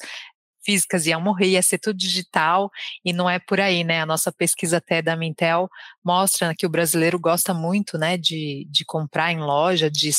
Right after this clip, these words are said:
de ter essa, essa experiência.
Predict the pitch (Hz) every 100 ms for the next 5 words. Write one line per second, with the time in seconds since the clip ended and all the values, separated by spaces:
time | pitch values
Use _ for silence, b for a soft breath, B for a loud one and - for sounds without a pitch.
0 | - 170 147 151 - 185 170 - 156 143
1 | 135 B B B 156 - 160 - 160 156
2 | 160 214 - 240